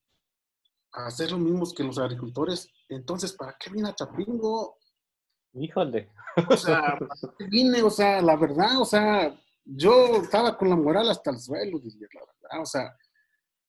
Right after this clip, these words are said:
Speaker 1: ¿para qué vine? Digo, si yo voy a regresar y a sembrar las, lo mismo y hacer que los agricultores, no, no, no, siete años a la basura,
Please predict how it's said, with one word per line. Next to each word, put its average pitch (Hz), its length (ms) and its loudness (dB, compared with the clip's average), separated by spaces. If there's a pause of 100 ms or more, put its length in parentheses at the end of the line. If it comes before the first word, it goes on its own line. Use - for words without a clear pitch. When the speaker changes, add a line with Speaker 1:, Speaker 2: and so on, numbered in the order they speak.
(640)
Speaker 1:
¿para 139 260 -4
qué 214 140 -2
vine? 208 280 2
Digo, 180 200 -4
si 151 240 -4
yo 190 140 4
voy 240 120 4
a 226 40 2
regresar 185 480 2 (220)
y 131 60 -8
a 127 60 -6
sembrar 165 340 -4
las, 170 140 2
lo 139 300 -4
mismo 170 280 2
y 135 40 2
hacer 147 240 -4
que 151 100 -10
los 139 180 -8
agricultores, 165 880 -8 (120)
no, 151 260 -14
no, 139 280 -8 (140)
no, 156 240 -4
siete 196 360 -2
años 190 220 0
a 160 40 0
la 143 100 0
basura, 180 360 -4